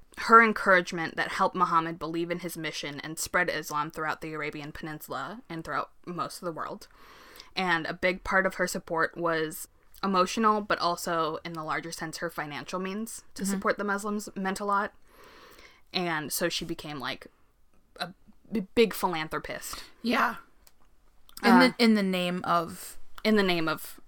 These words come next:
Speaker 1: Muhammad.
Speaker 2: Muhammad.
Speaker 1: Allah. In the name of Allah.
Speaker 2: Okay.
Speaker 1: God.
Speaker 2: Oh,
Speaker 1: Um,
Speaker 2: okay.
Speaker 1: Khadijah gave her earnings to the poor and to the orphans and to the widows and the sick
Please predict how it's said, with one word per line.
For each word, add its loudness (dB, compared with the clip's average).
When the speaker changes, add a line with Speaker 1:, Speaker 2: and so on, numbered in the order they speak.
Speaker 1:
Muhammad. -2
Speaker 2:
Muhammad. -4
Speaker 1:
Allah. -2
In -4
the 0
name -2
of -6
Allah. -4
Speaker 2:
Okay. -4
Speaker 1:
God. -8
Speaker 2:
Oh, 12
Speaker 1:
Um, 2
Speaker 2:
okay. -2
Speaker 1:
Khadijah 4
gave 2
her 6
earnings -2
to 2
the 4
poor 4
and 2
to -6
the -4
orphans -4
and -4
to -6
the 0
widows -2
and -10
the -10
sick -12